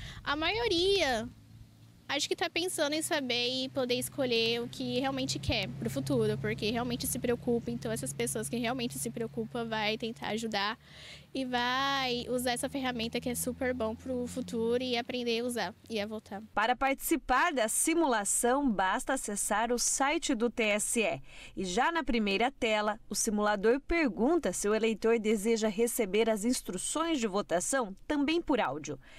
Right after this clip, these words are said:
Speaker 2: Feita a escolha, aparecem no alto da tela os nomes e números dos partidos.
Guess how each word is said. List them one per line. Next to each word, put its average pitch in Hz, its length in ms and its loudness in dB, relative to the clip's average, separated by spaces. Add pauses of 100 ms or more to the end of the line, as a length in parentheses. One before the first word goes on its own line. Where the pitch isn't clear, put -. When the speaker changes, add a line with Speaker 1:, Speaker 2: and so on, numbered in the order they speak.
(200)
Speaker 2:
Feita 320 460 2
a 247 60 2
escolha, 262 600 0 (240)
aparecem 226 600 2
no 220 160 4
alto 285 280 2
da 208 160 2
tela 233 400 2 (200)
os 311 180 4
nomes 269 680 2
e 202 80 -2
números 233 540 4
dos 285 240 2
partidos. 247 800 -2